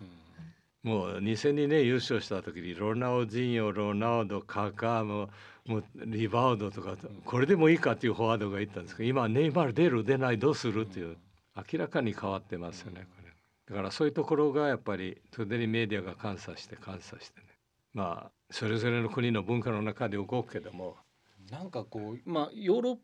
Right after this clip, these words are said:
Speaker 1: パっていうところに選手を売りたい、まあ、売りたいっていうか、こう、大金稼ぎたいっていう気持ちもわかるんですけど。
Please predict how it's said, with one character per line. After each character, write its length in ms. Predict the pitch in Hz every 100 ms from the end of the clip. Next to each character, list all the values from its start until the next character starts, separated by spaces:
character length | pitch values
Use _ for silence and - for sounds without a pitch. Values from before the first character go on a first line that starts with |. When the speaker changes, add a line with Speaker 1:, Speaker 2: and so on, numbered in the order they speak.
| _
Speaker 1:
パ 80 | 180
っ 100 | 165
て 160 | _ 147
い 100 | 143
う 60 |
と 100 | 147
こ 120 | 147
ろ 100 | 156
に 280 | 156 131 117 113
選 240 | 180 175
手 160 | - 120
を 120 | 117 151
売 80 | 143
り 120 | 170
た 140 | 165
い、 100 | 156 -
ま 140 | 123
あ、 20 |
売 100 | 127
り 60 | 139
た 80 | 139
い 40 |
っ 20 |
て 100 | 120
い 0 |
う 20 | 107
か、 100 | 101
こ 220 | 104 117
う、 60 | _
大 160 | 151
金 140 | 147 143
稼 240 | 135 147
ぎ 60 | 147
た 100 | 147
い 40 |
っ 20 |
て 120 | 135 101
い 40 |
う 20 |
気 100 | -
持 100 | 113
ち 100 | 104
も 120 | 110 104
わ 60 |
か 100 | 143
る 80 | 139
ん 60 | 95
で 60 | 90
す 80 |
け 100 | -
ど。 260 | 85 95 85